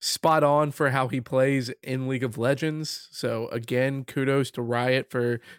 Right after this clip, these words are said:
translating the, that game over into the card game, but also just that, uh, yeah, you know, Sion, Sion is totally happy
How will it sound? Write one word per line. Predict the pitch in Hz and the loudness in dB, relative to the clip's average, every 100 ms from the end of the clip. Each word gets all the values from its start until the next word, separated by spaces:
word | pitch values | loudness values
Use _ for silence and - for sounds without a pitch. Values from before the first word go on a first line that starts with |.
| _ | _
translating | - 139 131 123 127 127 131 131 131 131 - _ - | -2 0 0 0 0 0 0 -2 -4 -8 -12 _ -4
the, | 120 113 - | 0 0 -2
that | 131 123 131 | 0 0 0
game | 135 127 131 | 0 0 2
over | 123 123 131 | 0 2 0
into | 127 127 | 0 -4
the | - | -4
card | 139 127 127 | -2 0 0
game, | 147 151 160 - - - _ | -2 -2 -4 -10 -20 -20 _
but | 160 139 143 _ _ _ _ _ _ - - | 4 6 2 _ _ _ _ _ _ -20 2
also | 160 180 208 185 | 4 6 6 6
just | 170 175 170 - | 4 2 0 2
that, | 170 | 4
uh, | 160 151 139 _ _ _ | 4 2 0 _ _ _
yeah, | 294 269 156 127 | 2 4 4 0
you | - 185 185 | -4 0 0
know, | 175 - _ | -2 -14 _
Sion, | - - 196 233 208 180 - _ _ _ _ _ | -8 2 4 4 4 0 -6 _ _ _ _ _
Sion | - 247 381 190 | -2 0 0 -2
is | 156 | -2
totally | - 208 277 339 | 2 2 4 2
happy | 151 170 - 330 - | 4 0 0 -2 -4